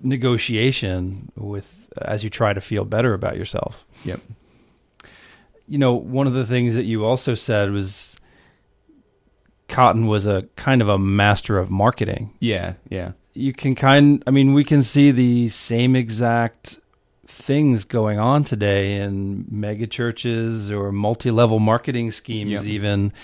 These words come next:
Speaker 1: It's like what worked for Cotton then, being confident and persuasive,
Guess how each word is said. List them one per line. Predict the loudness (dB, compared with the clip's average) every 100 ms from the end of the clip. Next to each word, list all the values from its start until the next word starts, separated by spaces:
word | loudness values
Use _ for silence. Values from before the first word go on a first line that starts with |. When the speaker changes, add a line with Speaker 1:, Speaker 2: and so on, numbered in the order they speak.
| -20 -8
Speaker 1:
It's | -4 -4 0
like | 2 2 0 -8 -12 -20 -20 _ _ _ _ -10
what | 0 2 4
worked | 4 4 2
for | -8
Cotton | -4 0 0 0 -2
then, | 2 2 2 0 -4 -4
being | -2 0 0 0 0 -2 -6 -14 _ _ -20 _
confident | -6 0 2 2 0 2 2 -2 -6 _
and | -8 -8
persuasive, | -8 -8 -2 0 0 -2 -4 -4 -12